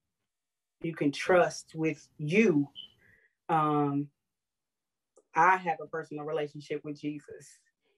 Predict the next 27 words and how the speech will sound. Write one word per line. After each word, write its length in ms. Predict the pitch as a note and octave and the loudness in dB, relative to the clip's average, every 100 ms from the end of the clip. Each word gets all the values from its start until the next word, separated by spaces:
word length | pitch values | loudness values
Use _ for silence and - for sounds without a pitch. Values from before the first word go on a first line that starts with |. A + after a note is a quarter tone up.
| _ _ - | _ _ -14
somebody 420 | D#3+ D#3 D3+ D3+ | -8 -2 0 2
that 160 | D3 - | 0 0
I'm 240 | D#3 D#3 | 0 0
gonna 180 | D3 D3 | -2 -4
pray 240 | - F3 F3 | 2 2 2
for 240 | - D3 | 0 -4
you, 480 | C#3 C#3 C#3 C3+ - | -2 -2 -4 -4 -6
um, 640 | D#3 D3 C#3+ C#3+ C#3+ C#3+ C#3+ _ _ _ _ _ _ _ _ _ - F3 | -4 -2 -2 -6 -8 -12 -14 _ _ _ _ _ _ _ _ _ -6 -2
and 120 | E3+ | 2
just 180 | F3 D#3 | 2 2
love 300 | E3 - - | 4 4 4
on 220 | D#3+ C#3+ | 0 0
you. 300 | C3+ C#3 C#3+ - _ _ _ D#3 | -2 -8 -12 -14 _ _ _ -2
And 340 | D3+ D3 D3 - | 2 2 2 2
if 180 | C#3+ | 0
you 80 | F3 | 0
have 300 | F#3 A3+ A3+ | 4 4 4
children, 540 | - D#3 D3+ D3+ D3+ - _ _ _ _ _ _ - - - - | 2 0 0 -4 -6 -10 _ _ _ _ _ _ -20 -20 -20 -12
mother 380 | D#3 D3 C#3+ C#3+ | -6 -4 0 0
them, 320 | D3 E3 A3+ - _ - - - - - - | 0 -4 -8 -12 _ -4 -4 -8 -20 -12 0
um, 720 | F3 D#3+ D#3 D3+ D3+ D3 D3+ _ _ _ _ _ _ _ _ - | 2 4 4 4 4 4 2 _ _ _ _ _ _ _ _ -4
and 120 | E3+ | 0
just 200 | F3 F3+ | 2 2
be 160 | E3 F3+ | 4 4
a 40 | F3+ | 4
support 560 | - - - A3 - | -2 -6 2 2 2
system. 600 | - C#3+ - - - - | -2 -8 -8 -18 -20 -20